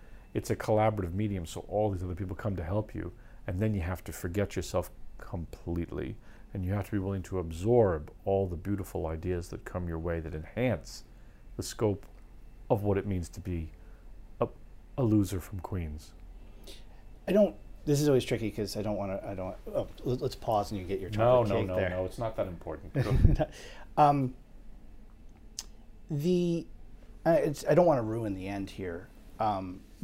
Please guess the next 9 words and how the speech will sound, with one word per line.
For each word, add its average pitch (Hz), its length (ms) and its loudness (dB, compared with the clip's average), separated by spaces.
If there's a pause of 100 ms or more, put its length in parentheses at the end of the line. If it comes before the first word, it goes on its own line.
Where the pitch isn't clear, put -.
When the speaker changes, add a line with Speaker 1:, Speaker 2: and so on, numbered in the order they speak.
(100)
Speaker 2:
but 127 260 4 (500)
this 185 240 6
film 156 280 6
has 123 760 0
all 117 140 4
the 107 80 -2
limits 92 760 -8 (840)
of 107 160 0
society, 82 760 -4